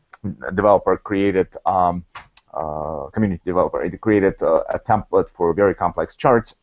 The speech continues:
and, um, cre-, made it as a template with tons of different parameters, and users have been using that to simply insert what's needed.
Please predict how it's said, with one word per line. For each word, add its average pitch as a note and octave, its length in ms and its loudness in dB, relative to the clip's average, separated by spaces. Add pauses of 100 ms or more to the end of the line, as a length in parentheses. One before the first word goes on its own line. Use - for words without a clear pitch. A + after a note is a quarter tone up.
and, F#2 340 0
um, F2 280 0 (800)
cre-, A#2 100 -2
made A2 240 2
it G#2+ 140 4
as F2+ 160 -2
a F2+ 40 -6
template F#2+ 460 0
with F2 220 -2
tons G2 220 -4
of E2+ 80 -8
different F2 260 -6
parameters, E2+ 400 -2 (260)
and E2 260 -6
users F2+ 320 -4
have D#2+ 280 -8
been D#2+ 520 -6
using F#2 340 0
that F2 340 0
to D#2 340 -4
simply - 380 -10
insert C2+ 380 -8
what's - 220 -14
needed. D#2 220 -8